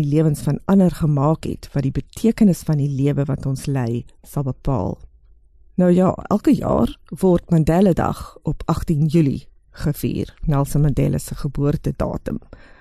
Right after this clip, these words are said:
wat in Suid-Afrika verklaar is as 'n nasionale dag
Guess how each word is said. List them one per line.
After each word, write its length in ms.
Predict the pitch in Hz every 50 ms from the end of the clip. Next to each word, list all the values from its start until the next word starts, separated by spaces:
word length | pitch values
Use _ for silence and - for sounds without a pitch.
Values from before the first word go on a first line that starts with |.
| - - - - - - -
wat 160 | - 170 165
in 160 | - 170 160
Suid-Afrika 680 | - - 156 - - - 208 240 - 208 180 - 147 135
verklaar 480 | - - 160 - - 156 151 156 143 135
is 200 | 131 139 - -
as 120 | - -
'n 80 | - 143
nasionale 560 | 135 131 131 - 139 131 131 170 190 233 214
dag 340 | - 139 110 120 127 - -